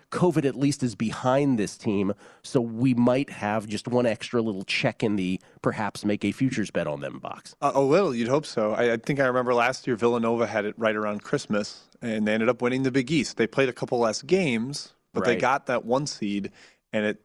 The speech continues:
Speaker 2: it sort of helped them. A-, and an interesting angle on it, too, is that some of these conferences still have the forfeiture rule.
Speaker 1: Right.
Speaker 2: But I think that's going to be repealed and, and re-, like, the Big East, I think a couple teams are already oh and two for forfeitures, and I think they're gonna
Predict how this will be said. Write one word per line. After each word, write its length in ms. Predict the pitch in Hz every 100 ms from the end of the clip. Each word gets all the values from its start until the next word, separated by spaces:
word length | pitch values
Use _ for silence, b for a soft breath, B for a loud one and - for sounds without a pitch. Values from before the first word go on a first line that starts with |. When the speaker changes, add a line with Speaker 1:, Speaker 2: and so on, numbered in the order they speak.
| -
Speaker 2:
it 140 | 110
sort 240 | - 127 131
of 60 |
helped 200 | 147 170
them. 220 | 107 95
A-, 120 | 110 117
and 140 | 135 131
an 100 | 135
interesting 500 | 160 147 - 135 175
angle 220 | 196 127
on 140 | 110
it, 80 | 101
too, 240 | - 156
is 140 | 117 -
that 260 | 104 -
some 240 | - 123 120
of 40 |
these 140 | 117 -
conferences 460 | 107 104 - 110
still 180 | - 107
have 160 | 104 98
the 60 |
forfeiture 560 | - 156 151 110 - 101
rule. 320 | 95 95 95
Speaker 1:
Right. 380 | - 113 135 104 b b -
Speaker 2:
But 160 | 127
I 100 | 127
think 300 | 120 - 175
that's 220 | 156 135 -
going 280 | 131 123
to 100 | 113
be 360 | 107 107 104 98 - 110
repealed 720 | 110 98 - 127 110 104 98
and, 500 | 104 101 95 95 95 -
and 260 | 98 98 - _ -
re-, 140 | 117 113
like, 420 | 110 104 - - b b b
the 100 | -
Big 180 | 139 156
East, 240 | 170 151 139
I 60 |
think 100 | 131
a 60 | 123
couple 220 | 143 113
teams 200 | 135 117
are 160 | 117 113
already 300 | 117 113 104
oh 160 | 107
and 100 | 101
two 280 | - 120 107
for 120 | 104
forfeitures, 560 | - 156 156 117 113 98
and 60 |
I 60 | 110
think 180 | 135 123
they're 100 | 117
gonna 200 | 107